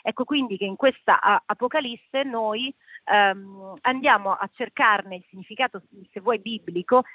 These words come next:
anche di catastrofe sì, ma di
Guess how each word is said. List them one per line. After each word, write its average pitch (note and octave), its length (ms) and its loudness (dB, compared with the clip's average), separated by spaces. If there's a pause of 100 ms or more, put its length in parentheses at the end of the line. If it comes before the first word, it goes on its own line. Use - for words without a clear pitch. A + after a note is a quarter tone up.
(140)
anche B3+ 400 2
di A3+ 240 -10 (100)
catastrofe A3+ 720 -2
sì, C4+ 220 -12
ma A#3 260 0 (120)
di B3 280 -12